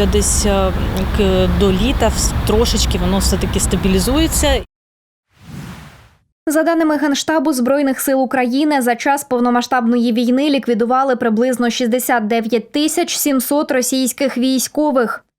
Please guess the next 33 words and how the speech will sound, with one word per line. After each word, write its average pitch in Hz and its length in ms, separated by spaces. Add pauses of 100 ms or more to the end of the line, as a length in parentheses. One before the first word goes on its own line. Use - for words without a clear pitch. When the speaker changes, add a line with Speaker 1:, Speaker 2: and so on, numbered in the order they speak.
Speaker 2:
Знищено, 294 580
зокрема, 254 420
понад 247 280
п'ять 269 340
тисяч 302 400
триста 277 360
сімдесят 247 480
вісім 277 380
бойових 240 420
броньованих 233 560
машин 302 500
та 269 100
понад 240 340
дві 226 140
тисячі 285 420
шістсот 240 540
танків, 220 640
тисяча 339 360
шістсот 294 360
дев'яносто 262 520
вісім 247 380
артсистем 262 680
та 233 120
сто 262 180
дев'яносто 277 520
два 240 280
засоби 220 420
протиповітряної 233 880
оборони 285 580
теж 277 260
не 277 100
можуть 285 360
працювати. 277 720